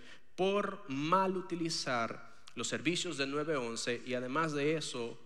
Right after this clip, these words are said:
hacer declaraciones falsas. Pero no es lo mismo que nosotros hacemos en muchas ocasiones cuando nos sentimos acorralados.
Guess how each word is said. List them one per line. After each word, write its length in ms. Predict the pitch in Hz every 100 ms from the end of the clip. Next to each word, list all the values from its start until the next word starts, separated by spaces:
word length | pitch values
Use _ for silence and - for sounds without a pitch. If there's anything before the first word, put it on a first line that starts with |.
| -
hacer 580 | 113 - 139 135 131 - - -
declaraciones 760 | - 127 117 107 - 95 101 -
falsas. 560 | 165 170 - - - - - - - - - - - - - - -
Pero 180 | 240 240
no 160 | 277
es 100 | 339
lo 140 | 269 214
mismo 560 | 180 220 262 233 220
que 80 | 170
nosotros 540 | 151 - 180 220 196
hacemos 480 | 135 - 165 180 165
en 120 | 143
muchas 280 | 139 160 170
ocasiones 460 | 156 131 156 156 -
cuando 280 | 135 127 123
nos 160 | 117
sentimos 760 | 120 113 - 151 156 151 143 -
acorralados. 800 | - - 107 101 113 185 226 -